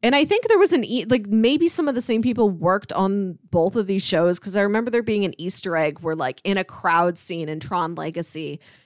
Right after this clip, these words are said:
and I, I didn't catch it, but you can see a character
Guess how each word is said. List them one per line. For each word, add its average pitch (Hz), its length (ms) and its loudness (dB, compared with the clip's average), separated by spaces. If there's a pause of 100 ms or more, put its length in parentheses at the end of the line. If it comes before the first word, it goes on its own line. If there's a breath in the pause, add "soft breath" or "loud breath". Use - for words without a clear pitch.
(160 soft breath)
and 220 120 2
I, 302 120 2 (220)
I 254 80 2
didn't 202 140 -6
catch 160 340 -2
it, 127 220 -6 (280 soft breath)
but 190 120 0
you 208 140 2
can 202 180 0
see 247 300 0
a 214 60 2
character 185 680 0